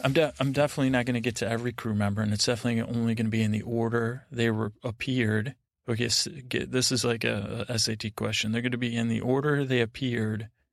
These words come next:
in reverse order of season two. So, 'cause I watched Valar, Valar Morghulis, Blackwater. I think I watched four episodes of featurettes, and I took a bunch of notes. Some real cool, um,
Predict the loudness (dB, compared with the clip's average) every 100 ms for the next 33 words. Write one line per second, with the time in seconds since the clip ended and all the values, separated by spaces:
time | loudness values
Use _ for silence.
0 | _ _ _ -2 0 2 2 2 2 2
1 | 2 0 -2 -2 0 0 0 0 -2 -2
2 | -2 -4 -12 _ _ _ _ _ _ _
3 | -8 -4 -4 -2 0 0 0 0 -4 -4
4 | 0 2 2 2 0 -2 -4 0 2 2
5 | 0 -2 -2 0 0 0 -2 -6 _ _
6 | _ _ _ _ 0 2 2 -2 -2 0
7 | 0 -2 -4 -6 _ _ _ _ _ _
8 | _ _ _ _ 0 2 4 2 -2 -4
9 | -2 2 4 2 0 0 2 0 0 -2
10 | -4 -6 -6 -2 -2 -2 -8 -4 -2 0
11 | -2 -4 -8 -8 -4 -2 -2 -4 -6 -8
12 | -6 -6 -10 _ _ _ _ -8 -2 0
13 | 2 2 0 0 2 2 -2 -4 0 0
14 | 0 -2 -4